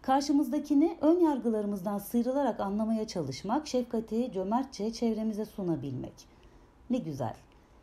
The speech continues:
Kendimizi de aynı şekilde anlamayı, şefkati kendimize de cömertçe sunabilmeyi kolaylaştırır mı? Bu duyguları daha sık yaşamak, daha sık hissetmek.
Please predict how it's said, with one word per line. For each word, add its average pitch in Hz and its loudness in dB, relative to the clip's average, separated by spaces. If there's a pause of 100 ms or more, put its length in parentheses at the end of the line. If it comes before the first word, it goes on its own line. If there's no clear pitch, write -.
(240)
Kendimizi 370 -2
de 240 0
aynı 302 4
şekilde 202 -4
anlamayı, 160 -2 (460)
şefkati 302 0
kendimize 262 2
de 220 0
cömertçe 208 -2
sunabilmeyi 175 -4
kolaylaştırır 285 -2
mı? 160 -2 (340)
Bu 160 -6
duyguları 160 -2
daha 165 -4
sık - -10
yaşamak, 131 -6
daha 151 -6
sık - -12
hissetmek. - -10